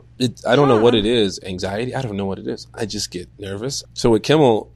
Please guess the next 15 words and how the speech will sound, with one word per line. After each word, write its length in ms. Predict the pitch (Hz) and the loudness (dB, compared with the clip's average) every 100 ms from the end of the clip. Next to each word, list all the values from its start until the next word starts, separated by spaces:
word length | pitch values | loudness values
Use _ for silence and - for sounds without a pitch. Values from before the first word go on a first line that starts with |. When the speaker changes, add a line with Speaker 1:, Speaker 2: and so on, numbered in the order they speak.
| - - | -20 -10
Speaker 1:
it, 120 | 101 | -4
he 140 | 120 | 0
made 260 | 113 117 113 | 2 4 4
it 160 | 110 - | 2 0
so 340 | - 113 113 | 0 2 2
easy. 460 | 104 117 92 76 - | 2 -2 -2 -8 -8
It 140 | 104 | -6
was 160 | 104 101 | -6 -6
just 240 | - 101 | -4 -2
like 300 | 104 101 95 - - - - - - - - - - - - - - - | 0 0 -2 -8 -20 -20 -20 -20 -20 -20 -20 -20 -20 -20 -20 -20 -20 -14
tossing 400 | - 110 110 110 | 0 0 2 -2
to 120 | 101 98 | -4 -4
jokes 400 | 104 107 113 - | 0 0 -2 -4
and 180 | 98 95 | -4 -6
to, 240 | 98 87 | -6 -6